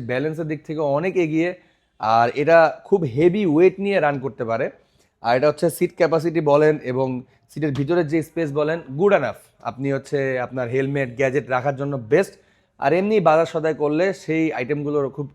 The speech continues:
ইজিলি রাখতে পারবেন। তো আমার কাছে একটা আছে, এটা ডিটেলস আসলে ওইভাবে আর কিছু বলার নাই, কারণ এটা সম্পর্কে মোটামুটি বাংলাদেশে আমরা ম্যাক্সিমাম মানুষই জানি।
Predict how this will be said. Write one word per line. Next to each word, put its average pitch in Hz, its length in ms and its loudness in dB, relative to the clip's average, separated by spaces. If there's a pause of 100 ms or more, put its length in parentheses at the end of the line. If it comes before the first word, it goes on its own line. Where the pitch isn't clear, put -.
ইজিলি 147 280 -4
রাখতে 123 240 -6
পারবেন। 135 220 -4 (480)
তো 135 80 4
আমার 170 160 6
কাছে 180 280 2
একটা 185 360 4
আছে, 185 180 0
এটা 185 100 0
ডিটেলস 185 320 -2
আসলে 196 220 -2
ওইভাবে 190 280 -2
আর 165 200 0
কিছু 170 200 -6
বলার 165 320 4
নাই, 147 300 -6 (100)
কারণ 139 180 -2
এটা 156 280 4 (100)
সম্পর্কে 156 380 -2
মোটামুটি 147 380 -2
বাংলাদেশে 139 360 -2
আমরা 139 200 -4
ম্যাক্সিমাম 139 380 -8
মানুষই 143 300 -6
জানি। 135 280 -4